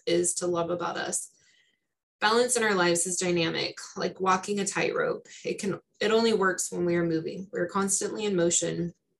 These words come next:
And so this is the way we see ourselves. Um, that's good paragraphs.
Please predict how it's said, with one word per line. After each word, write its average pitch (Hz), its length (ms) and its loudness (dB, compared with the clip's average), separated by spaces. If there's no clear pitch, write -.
And 190 100 -2
so 185 140 2
this 185 220 2
is 175 140 0
the 175 80 4
way 165 160 4
we 165 100 4
see 165 200 -2
ourselves. - 600 -6
Um, 180 500 2
that's - 1300 -16
good 165 140 -2
paragraphs. 165 460 -2